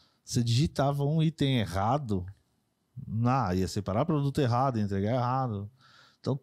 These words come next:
tudo que a gente tá evitando fazer manualmente sai muito mais bem feito. É,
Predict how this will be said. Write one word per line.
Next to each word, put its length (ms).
tudo 240
que 80
a 40
gente 240
tá 120
evitando 680
fazer 280
manualmente 1000
sai 340
muito 600
mais 160
bem 120
feito. 540
É, 640